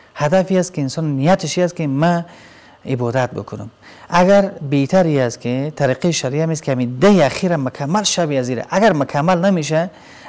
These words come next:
همین قسمت اخیر مثلاً ساعت دو بجه بیدار شویم، همین نیت بکنیم که همین ده شب اخیر ما این برک رمضان را من شب زنده داری میکنم.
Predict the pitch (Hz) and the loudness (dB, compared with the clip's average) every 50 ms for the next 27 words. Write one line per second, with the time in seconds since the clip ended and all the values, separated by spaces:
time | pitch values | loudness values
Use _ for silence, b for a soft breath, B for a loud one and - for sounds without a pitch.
0 | B - - 127 127 - - - - - 170 160 139 147 127 120 - 143 127 131 | B -6 -4 -4 -4 -4 -6 -8 -4 -4 -4 -2 -2 -2 -4 -4 -4 -6 -6 -4
1 | 127 139 127 - - 135 135 131 127 123 135 165 151 147 131 120 143 139 139 139 | -4 -6 -6 -4 -2 -2 -2 -2 -2 0 2 2 4 2 2 2 2 0 0 -2
2 | B B B B B B B 127 123 127 123 117 143 151 147 139 - 139 127 120 | B B B B B B B -6 -4 -2 0 2 2 2 0 0 -2 -2 -2 -2
3 | 120 113 139 170 165 151 139 135 - 139 131 139 135 - 147 151 147 - 135 120 | -2 -2 0 2 2 2 2 2 0 -2 -2 -2 -4 -2 -4 -4 -2 -2 -2 -2
4 | 120 117 113 120 131 139 170 175 175 160 - - 165 151 147 123 123 127 - - | -2 -2 -4 -4 -4 -2 0 0 0 0 -2 -2 -2 -2 0 -2 -2 -2 0 0
5 | 175 160 156 147 143 143 131 127 127 120 - 123 120 117 120 113 139 156 156 151 | 2 2 2 2 0 0 0 0 -2 -2 -2 -4 -4 -4 -4 -2 -2 -2 0 0
6 | 139 127 - 139 123 110 127 117 110 107 104 110 107 113 104 101 - - 123 | -2 -2 -4 -6 -6 -6 -6 -6 -6 -4 -4 -4 -4 -6 -6 -8 -10 -14 -18